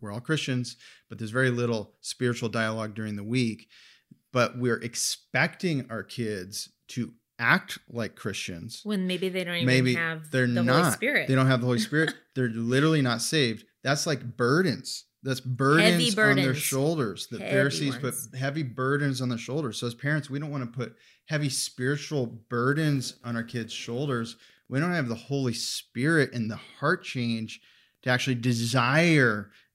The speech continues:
Speaker 1: doing that. That could be very
Speaker 2: Well,
Speaker 1: hard.
Speaker 2: and one of the key things here too is that it says, "For they bind heavy burdens hard to bear and lay them on men's shoulders, but they themselves will not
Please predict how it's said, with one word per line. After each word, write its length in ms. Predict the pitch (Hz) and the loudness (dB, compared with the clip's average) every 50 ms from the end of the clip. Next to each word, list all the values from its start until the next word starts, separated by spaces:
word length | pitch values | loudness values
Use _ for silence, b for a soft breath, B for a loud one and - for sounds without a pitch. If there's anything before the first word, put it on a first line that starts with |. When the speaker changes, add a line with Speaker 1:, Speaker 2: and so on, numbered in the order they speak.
| - | -12
Speaker 1:
doing 420 | 117 113 120 123 143 180 202 185 135 | -6 -2 0 0 2 2 2 0 0
that. 300 | 107 87 85 80 - - | -2 -4 -8 -14 -14 -10
That 160 | - 120 127 | -6 -6 -4
could 100 | - 156 | -2 -2
be 80 | 139 135 | 0 0
very 200 | 120 120 110 110 | 0 0 -2 -2
Speaker 2:
Well, 160 | 113 117 220 220 | 0 0 0 0
Speaker 1:
hard. 80 | - - | -2 -2
Speaker 2:
and 120 | 226 226 | -4 -2
one 100 | 220 240 | -2 -2
of 60 | 277 262 | 0 -2
the 160 | 214 - - | -2 -4 -4
key 120 | - 220 208 | -8 -8 -8
things 380 | 208 - 220 247 262 247 233 | -6 -6 -8 -8 -6 -6 -6
here 160 | - 180 170 | -4 -4 -4
too 200 | 175 - - 247 233 | -4 -6 -8 -6 -6
is 120 | 208 196 | -8 -8
that 140 | - 175 165 | -10 -12 -12
it 160 | 175 165 - | -10 -10 -12
says, 580 | - - - 175 165 165 165 160 170 165 - - - | -10 -10 -8 -6 -4 -4 -4 -6 -6 -8 -8 -8 -6
"For 120 | - 185 | -6 -6
they 200 | 175 185 185 185 | -2 -2 -4 -4
bind 400 | 170 156 170 165 160 156 160 160 | -4 -4 -2 -2 -2 -2 -4 -6
heavy 280 | - - 190 180 185 185 | -8 -10 -8 -6 -6 -6
burdens 560 | 160 160 185 185 185 175 160 156 156 156 - | -6 -2 0 2 2 2 0 -2 -4 -6 -6
hard 280 | - 175 170 175 190 | -2 0 -2 -2 -2
to 80 | - - | -4 -12
bear 320 | 180 165 208 202 185 165 | -10 -6 -2 2 2 2
and 240 | 156 143 165 170 170 | 2 2 0 -6 -6
lay 160 | 170 165 175 | -4 -4 -4
them 200 | 180 170 180 175 | -4 -6 -8 -8
on 180 | 170 156 156 156 | -6 -8 -8 -6
men's 240 | 156 147 147 156 156 | -6 -8 -8 -8 -8
shoulders, 500 | - - 247 240 208 180 165 156 156 156 | -6 -6 -6 -6 -4 -2 -2 -2 -4 -6
but 360 | - _ - 180 165 156 - | -8 _ -2 0 0 0 -2
they 200 | - 185 185 190 | -2 0 0 0
themselves 600 | 202 190 214 208 208 208 - 196 175 170 175 160 | 0 0 -2 -2 -2 -2 -2 -2 -2 -2 -4 -6
will 120 | 165 170 170 | -8 -10 -10
not 420 | 165 165 165 170 170 170 170 185 | -8 -4 0 0 2 2 2 2